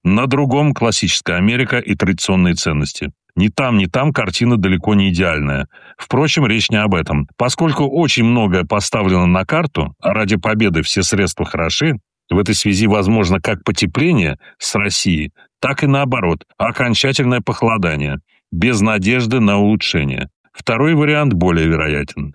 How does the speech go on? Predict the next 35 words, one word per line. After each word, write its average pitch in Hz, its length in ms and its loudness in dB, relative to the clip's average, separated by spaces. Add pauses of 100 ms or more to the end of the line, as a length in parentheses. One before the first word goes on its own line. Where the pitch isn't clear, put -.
Тем 110 160 2
более, 127 240 2
что - 160 -2
всегда 113 380 0
удобно 85 460 2
собственный 90 420 0
потенциальный 80 640 0
проигрыш 120 540 0
объяснить 98 600 0 (100)
некими 95 500 2
внешними 85 680 2 (180)
причинами. 76 580 0 (400)
Как 147 160 -2
бы 165 100 0
то 180 120 0
ни 180 120 2
было, 117 140 4
очень 113 240 2
похоже, 151 360 0
что - 160 -2
в 107 60 2
ноябре 107 340 2
будет 98 240 0
жарко. 78 500 -4 (100)
А 101 100 0
сейчас 151 400 -2
Трампу 127 360 -2
очень 107 200 0
нужны 101 300 2
победы. 82 480 -2 (160)
Пока 151 300 0
они 147 160 4
не 127 100 2
очень 113 260 2
заметны. 90 600 0